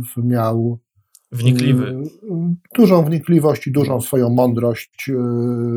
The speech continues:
Speaker 1: pozbawiony był pewnych cech, które umożliwiły mu przetrwać, y, w polityce. Mm, ale miał,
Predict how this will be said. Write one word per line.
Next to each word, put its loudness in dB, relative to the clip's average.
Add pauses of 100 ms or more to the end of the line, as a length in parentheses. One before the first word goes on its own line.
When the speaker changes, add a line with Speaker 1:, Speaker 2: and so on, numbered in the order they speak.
(400)
Speaker 1:
pozbawiony 2
był 2 (720)
pewnych 0
cech, 0
które 0
umożliwiły 0
mu -4
przetrwać, -4
y, -4 (220)
w -12 (340)
polityce. 0 (1300)
Mm, 0 (540)
ale 0
miał, -2